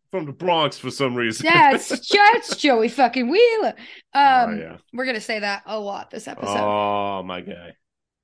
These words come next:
Speaker 2: I, I'm not gonna lie. When we first started watching it, it was hard.
Speaker 1: Oh, boy.
Speaker 2: Because it, since I didn't really have an understanding of the game.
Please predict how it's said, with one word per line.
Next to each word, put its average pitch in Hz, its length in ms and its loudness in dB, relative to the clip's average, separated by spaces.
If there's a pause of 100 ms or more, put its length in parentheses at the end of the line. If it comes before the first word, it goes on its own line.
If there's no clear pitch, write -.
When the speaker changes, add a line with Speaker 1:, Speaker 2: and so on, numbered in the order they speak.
Speaker 2:
I, 311 680 2 (1400)
I'm 247 160 2
not 220 240 0
gonna 262 240 -6
lie. 196 540 -2 (200)
When 220 200 -8
we 220 100 -6
first 220 320 -6
started 226 240 0
watching 202 440 -2
it, 190 220 -8
it 196 80 -8
was 190 340 -6 (240)
hard. 202 520 -4 (280)
Speaker 1:
Oh, 95 160 -10 (120)
boy. 90 260 -14 (220)
Speaker 2:
Because 254 1120 0 (380)
it, 233 220 0 (1900)
since 330 440 -2
I 349 100 4
didn't 302 320 0
really 254 240 -4
have 240 500 0
an 208 140 -8
understanding 214 840 -6
of 202 240 -12
the 202 60 -10
game. 202 600 -2